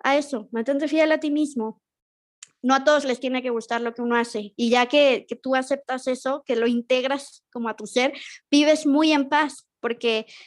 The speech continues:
ni a ti te gusta todo el mundo, ni a todo el mundo tiene por qué agradarle cómo eres o lo que haces. Entonces, viviendo con eso, creo que la creatividad se empieza a sentir más segura.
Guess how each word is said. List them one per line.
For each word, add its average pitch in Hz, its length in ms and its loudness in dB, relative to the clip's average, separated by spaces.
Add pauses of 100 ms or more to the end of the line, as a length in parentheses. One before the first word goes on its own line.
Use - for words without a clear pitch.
ni 254 140 4
a 262 100 2
ti 330 140 4
te 392 100 0
gusta 370 380 -2
todo 359 180 -2
el 311 120 0
mundo, 277 460 -4 (460)
ni 262 160 2
a 269 140 -2
todo 330 200 4
el 320 100 0
mundo 302 300 -4
tiene 277 280 -8
por 254 200 -10
qué 240 300 0
agradarle 233 600 -2
cómo 233 260 -2
eres 233 320 -2
o - 20 -8
lo 214 160 -8
que - 80 -4
haces. 220 460 -8
Entonces, 220 320 0
viviendo 294 480 4
con 277 180 4
eso, 277 320 0 (580)
creo 269 160 4
que 285 120 2
la 269 120 4
creatividad 240 520 -4
se - 80 -8
empieza 262 420 -2
a 233 140 -4
sentir 226 380 -6
más 226 200 0
segura. 208 500 -2